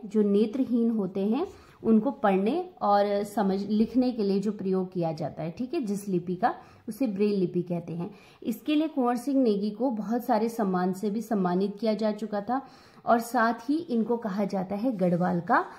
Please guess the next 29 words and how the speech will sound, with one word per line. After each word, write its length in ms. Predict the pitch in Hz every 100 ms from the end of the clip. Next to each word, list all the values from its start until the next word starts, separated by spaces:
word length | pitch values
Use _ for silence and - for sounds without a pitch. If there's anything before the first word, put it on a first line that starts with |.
| -
हातिम 480 | - 202 202 - 202
ताई। 220 | 190 175
मुकुंदी 480 | 180 208 220 220 247
लाल 200 | 233 175
ने 140 | 170 170
इनको 240 | 165 170
कहा 240 | 160 170
था। 160 | 170 185
ठीक 280 | - 208 262
है, 60 | - - -
गढ़वाल 420 | 185 180 170 165
का 180 | 160 339 -
हातिम 380 | 233 185 196 180
ताई। 160 | 151 - - _ _ _ - - _
चलिए 280 | 196 170 175
नेक्स्ट 280 | 220 269 254
देख 200 | 262 247
लेते 280 | 233 233
हैं 220 | 240 277 381 - _
तीलू 300 | 247 233 247
रौतेली। 480 | 226 165 160 147 - - - - - -
तीलू 260 | 240 269
रौतेली 560 | 294 262 220 233 254 277
के 120 | 262
बारे 260 | 220 196 208
में 100 | 226
आप 120 | 220
जानते 440 | 180 190 185 220
हैं 240 | 240 277